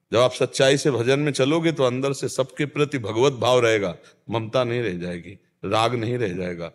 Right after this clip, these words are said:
काम नहीं रह जाएगा, आसक्ति नहीं रह जाएगी। वो भगवान के भजन के प्रताप से वो निर्विकार होने लगता है।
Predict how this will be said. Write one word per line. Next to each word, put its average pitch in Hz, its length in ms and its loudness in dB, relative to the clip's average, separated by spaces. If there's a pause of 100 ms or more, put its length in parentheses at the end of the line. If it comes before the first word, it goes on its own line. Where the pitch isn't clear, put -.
(420)
काम 127 200 2
नहीं 135 240 2
रह 110 140 2
जाएगा, 87 440 -6
आसक्ति 131 500 -2
नहीं 123 200 -2
रह 107 100 0
जाएगी। 87 420 -10 (460)
वो 85 160 -10
भगवान 101 440 0
के 113 120 -8
भजन 98 340 -8
के 117 140 -12
प्रताप 101 460 -4
से 92 280 -8 (360)
वो 101 140 -2
निर्विकार 104 680 0
होने 101 280 -2
लगता 87 300 -10
है। 87 140 -12